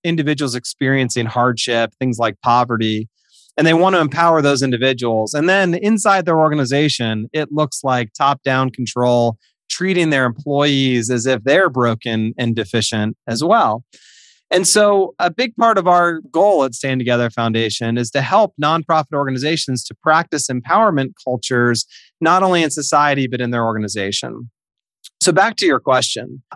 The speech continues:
I don't believe nonprofits are particularly good at building cultures of empowerment.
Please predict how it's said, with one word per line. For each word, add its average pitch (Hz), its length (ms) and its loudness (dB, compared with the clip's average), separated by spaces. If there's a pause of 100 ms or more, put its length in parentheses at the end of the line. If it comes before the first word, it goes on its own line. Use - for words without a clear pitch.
(100)
I 202 120 4
don't 202 320 2
believe 139 300 2
nonprofits 127 720 2
are 156 80 2
particularly 185 520 0
good 139 440 0
at 127 180 -4
building 175 400 2
cultures 143 800 -2
of 147 160 0
empowerment. 165 640 0